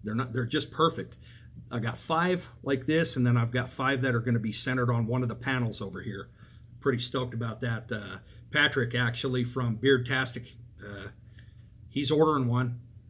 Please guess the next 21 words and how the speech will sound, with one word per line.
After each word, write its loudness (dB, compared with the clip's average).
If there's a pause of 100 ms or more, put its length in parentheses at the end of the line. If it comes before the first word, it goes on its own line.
(100)
I'm 0
gonna 2
send 2
him 2
one 0
as -6
well. -2
So, -10 (720)
anyways, 8
guys, 0 (640)
that's -4
my 4
Monday 4
unboxing. 4 (680)
First 2
impressions 2 (280)
of 10
an 6
absolutely 4 (320)
fantastic 2
company. -2